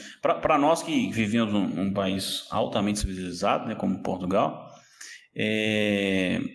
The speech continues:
às vezes pode ser um pouco difícil de entender, mas, por exemplo, você imagina onde, na China e outros países onde existe aí um, uma certa ditadura,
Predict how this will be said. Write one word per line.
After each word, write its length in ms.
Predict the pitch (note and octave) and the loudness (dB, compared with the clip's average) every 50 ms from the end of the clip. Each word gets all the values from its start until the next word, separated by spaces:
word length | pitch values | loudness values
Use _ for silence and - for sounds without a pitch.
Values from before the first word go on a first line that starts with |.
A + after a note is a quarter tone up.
| - _ _ _ - | -14 _ _ _ -4
às 160 | - G2+ G2+ | -4 -2 0
vezes 140 | A#2 A#2+ A#2+ | -2 -2 -2
pode 240 | - B2 A#2+ A#2+ - - - - - | 0 -2 -2 -2 -4 -8 -14 -10 -6
ser 140 | - - - - - A2 G#2 - | -4 0 0 0 0 0 -4 -8
um 160 | - G#2 G#2 | -10 -10 -4
pouco 560 | - A2+ G#2+ - - A2+ G#2+ G2 F#2+ F#2+ G2+ - | -2 -2 -2 -2 -2 -2 0 0 0 -2 -4 -4
difícil 400 | - G2 G2 - - B2 B2 A2 | -4 -2 -2 0 2 2 2 2
de 40 | A2 | 2
entender, 360 | G#2+ - G2+ F#2+ F#2+ G#2 A2 | 0 0 0 0 2 2 2
mas, 160 | G#2+ G2 F#2+ G2+ | 2 0 -2 -2
por 140 | - G2+ | -2 -2
exemplo, 320 | G2+ F#2+ G2 G#2 G2 - - - - - - - _ _ - - - - | -2 0 0 0 0 -2 -4 -8 -10 -16 -20 -20 _ _ -20 -20 -18 -8
você 80 | - | -4
imagina 540 | F#2+ G2+ G2+ G2 G#2+ A2+ A#2+ A#2+ A2 - - | 0 0 0 2 2 2 2 2 2 0 0
onde, 200 | G2+ G2+ F#2+ - | -2 -2 -2 -2
na 160 | - - G2 G2 | -2 -2 -2 0
China 640 | - - - A2 A#2 B2 B2 A#2+ A2 G2+ F#2+ G2 - | 0 0 2 4 4 6 6 4 4 2 0 0 0
e 100 | G2 G2 | 0 0
outros 200 | G2+ G2+ - - | 0 0 0 0
países 480 | - G#2 F#2+ G2 G2+ G2+ F#2+ G2+ - - _ _ _ _ _ _ _ _ _ _ _ _ _ _ _ | 0 2 2 4 2 2 2 0 -4 -8 _ _ _ _ _ _ _ _ _ _ _ _ _ _ _
onde 280 | G2+ G#2 G#2 G2+ G2 | 0 2 2 2 2
existe 440 | F#2+ F2+ F#2 G2+ G#2+ G2+ - - G2+ | 0 0 0 0 0 0 0 2 2
aí 220 | F#2+ F#2+ F#2+ G2 | 2 2 2 2
um, 240 | F#2+ F#2 F#2 F2 F2+ F#2+ - F#2 | 2 2 2 2 0 -2 -6 -8
uma 160 | G2 F#2+ F2+ | -8 -8 -6
certa 500 | - - - G2 F#2+ F#2 - - D#2+ - - - - | -8 -4 -2 -2 -2 0 -2 -4 -4 -4 -8 -10 -6
ditadura, 680 | F#2+ F#2+ - - F2+ F2+ F#2 G2 A#2 C#3 C#3+ A#2 - | -4 -4 -2 -2 -2 -2 0 2 2 2 2 2 0